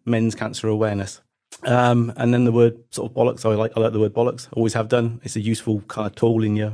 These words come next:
in your armory, you know, for, sort of when you're having a conversation with somebody. Everyone uses it. It's a good play on words. Uh, and so obviously we spelt it differently, which is B O L L O X. So it is a, is a play on words. Um, and it just gets to the, gets to the point,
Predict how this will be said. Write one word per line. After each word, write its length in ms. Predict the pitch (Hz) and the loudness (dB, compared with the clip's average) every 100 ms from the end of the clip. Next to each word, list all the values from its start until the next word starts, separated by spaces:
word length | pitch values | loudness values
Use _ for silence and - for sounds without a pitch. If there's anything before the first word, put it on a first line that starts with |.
| 117 | -10
in 140 | 143 107 | -8 -4
your 120 | 107 | -2
armory, 320 | 107 110 113 | -2 -2 -4
you 140 | 117 117 | -4 -6
know, 80 | |
for, 240 | 104 107 101 | -6 -8 -12
sort 240 | - - | -12 -12
of 60 | 104 | -8
when 100 | 110 | -6
you're 100 | 110 | -6
having 140 | 104 | -6
a 80 | 101 - - _ | -8 -10 -20 _
conversation 380 | 120 107 123 127 | 0 2 2 2
with 60 | |
somebody. 340 | 127 131 135 143 - - | 2 2 2 -2 -10 2
Everyone 340 | 143 123 120 | 2 4 2
uses 360 | 117 123 123 123 | 4 4 2 2
it. 180 | 135 - - | 2 -2 -14
It's 140 | - 131 | -6 2
a 20 | |
good 180 | 135 131 | 2 4
play 180 | 127 | 4
on 140 | 117 117 | 6 6
words. 460 | 117 120 131 - - - _ _ | 6 6 2 -4 -18 -20 _ _
Uh, 320 | 131 127 127 127 | 0 2 2 0
and 100 | 127 | 4
so 160 | 135 | 6
obviously 220 | 120 117 | 6 2
we 80 | 117 | -2
spelt 340 | 113 123 113 - | 0 0 0 0
it 240 | 110 - _ _ _ - | -2 -6 _ _ _ -4
differently, 360 | - 110 117 | -2 -2 -2
which 140 | 117 110 | -2 -6
is 100 | 98 | -4
B 200 | 113 110 | -2 0
O 240 | 107 110 | 0 -4
L 160 | 110 107 | -4 -2
L 240 | 107 107 - | -2 -4 -4
O 140 | 107 | -2
X. 340 | 113 - - - - - - | -2 -4 -12 -12 -16 -20 -8
So 160 | - 113 | 0 2
it 80 | |
is 100 | 117 | 4
a, 60 | 104 - | 0 -2
is 140 | 120 110 | -4 -4
a 40 | |
play 160 | 98 104 | -2 0
on 160 | 104 | 0
words. 420 | 104 110 113 - - - | 2 2 2 -4 -8 -2
Um, 460 | 117 123 120 123 123 - - _ _ _ | 0 2 0 -2 -6 -16 -20 _ _ _
and 120 | 156 | 0
it 40 | 160 | 2
just 140 | 214 | 2
gets 240 | 160 135 | 2 0
to 60 | - | 0
the, 200 | 131 127 | 2 2
gets 220 | 143 - | 0 0
to 60 | 139 | -2
the 60 | |
point, 340 | 139 190 120 | 2 2 2